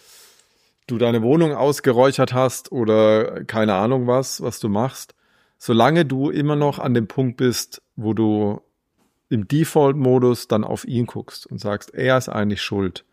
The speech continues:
und er müsste eigentlich und ich bin doch schon und er aber nicht und ich bin weit und er nicht und ich bin hier und er da" und so weiter, dann merkst du, da ist dann noch ein Weg.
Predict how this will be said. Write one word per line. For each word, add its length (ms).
und 180
er 240
müsste 460
eigentlich 540
und 160
ich 220
bin 160
doch 160
schon 340
und 220
er 240
aber 220
nicht 440
und 300
ich 200
bin 240
weit 360
und 160
er 160
nicht 280
und 80
ich 140
bin 140
hier 260
und 100
er 140
da" 300
und 180
so 100
weiter, 360
dann 180
merkst 420
du, 100
da 140
ist 320
dann 100
noch 200
ein 140
Weg. 320